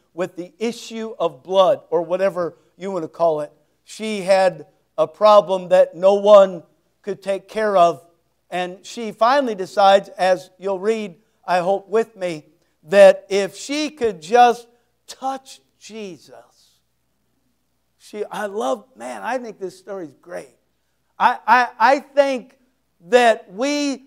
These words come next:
so underestimate God. If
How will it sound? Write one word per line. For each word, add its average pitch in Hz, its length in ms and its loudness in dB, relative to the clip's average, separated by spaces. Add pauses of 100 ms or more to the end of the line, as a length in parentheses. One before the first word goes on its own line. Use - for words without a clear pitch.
so 320 640 2
underestimate 254 1300 -4
God. 165 440 2 (360)
If 208 240 2